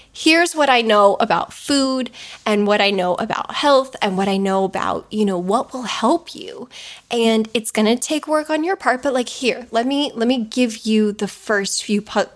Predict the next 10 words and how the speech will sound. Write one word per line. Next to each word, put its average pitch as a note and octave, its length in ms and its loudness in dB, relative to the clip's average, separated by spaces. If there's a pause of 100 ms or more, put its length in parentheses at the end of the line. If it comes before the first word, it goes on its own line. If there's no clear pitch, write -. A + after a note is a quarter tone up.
(180)
puzzle A3 240 2
pieces, - 580 -8
you G#3 140 0
know, F#3+ 220 0
so A3+ 180 -6
you G#3+ 240 0
can G#3+ 280 -4
f-, - 260 -14
complete G#3 440 -2
it. - 220 -12